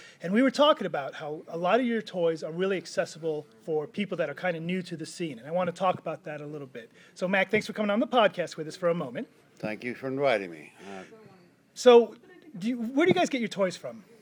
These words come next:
Speaker 2: We make 'em all ourselves. There's three of us, and, uh, we make toys and go out and sell 'em. And, um, uh,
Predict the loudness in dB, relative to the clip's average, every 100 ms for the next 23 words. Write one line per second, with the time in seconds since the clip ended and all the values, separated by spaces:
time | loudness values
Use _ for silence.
0 | _ -20 _ -8 -4 -2 -2 -2 -2 -2
1 | -2 -4 -4 -4 -4 -12 -18 -18 -14 -6
2 | -2 0 -2 -4 -10 -20 -20 -20 -14 -12
3 | -12 -12 -10 -12 -12 -16 _ -8 -6 -4
4 | -4 -6 -4 -2 -2 -4 -10 -4 -2 -2
5 | -4 -8 -4 -4 -6 -16 _ _ _ -20
6 | -18 -14 -14 -14 -14 -14 -16 -20 _ _
7 | _ -20 -20 _ _ _ _ -20 -20